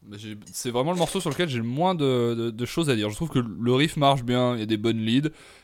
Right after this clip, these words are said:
mais je trouve qu'à ce moment de l'écoute, c'est vraiment un, un titre, euh, pff,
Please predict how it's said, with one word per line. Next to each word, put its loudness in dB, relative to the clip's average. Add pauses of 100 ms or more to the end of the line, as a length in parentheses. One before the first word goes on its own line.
mais -4
je -4
trouve -10
qu'à -2
ce -14
moment -4
de -6
l'écoute, -6
c'est -10
vraiment -4
un, -10
un -10
titre, -14
euh, -4
pff, -16